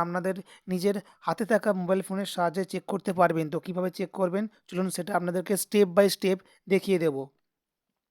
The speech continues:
তো দেখতে পাচ্ছেন বন্ধুরা, এর জন্য আপনারা যে আপনাদের ব্রাউজার রয়েছে,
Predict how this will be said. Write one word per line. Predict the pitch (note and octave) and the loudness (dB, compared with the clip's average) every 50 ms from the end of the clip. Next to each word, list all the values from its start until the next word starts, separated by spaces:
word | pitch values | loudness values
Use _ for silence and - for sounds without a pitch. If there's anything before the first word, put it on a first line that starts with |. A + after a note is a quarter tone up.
| _ _ | _ _
তো | F#3+ G3 F#3+ | -6 -4 -4
দেখতে | F#3 F#3 G#3 G3 | -4 -4 -4 -6
পাচ্ছেন | G3 F#3+ A3 G3+ G3 | -6 -6 -6 -6 -6
বন্ধুরা, | G3 F#3+ F#3 F#3+ G3 G#3 G#3 - - - - - _ - | -6 -4 -2 -2 -2 -2 -2 -6 -14 -20 -20 -20 _ -8
এর | A#3 F3+ F3 | -8 -4 -4
জন্য | G#3+ G#3+ G#3 G#3 G3+ | -4 -4 -2 -2 -2
আপনারা | G3 F#3+ G3 F#3 G3 G3 A3 - _ _ _ _ _ _ F3+ | -2 -2 -2 -4 -4 -4 -4 -8 _ _ _ _ _ _ -4
যে | F#3+ F#3+ F#3+ | 0 0 0
আপনাদের | F3+ F3+ F3+ F3+ F#3+ F#3 E3 D#3 | 0 0 -2 -4 -4 -4 -4 0
ব্রাউজার | F3 F3 F3+ F#3 F#3 G#3 G#3 G3+ | 2 2 2 4 2 2 0 0
রয়েছে, | G3 F#3+ F#3 - | 0 -4 -4 -4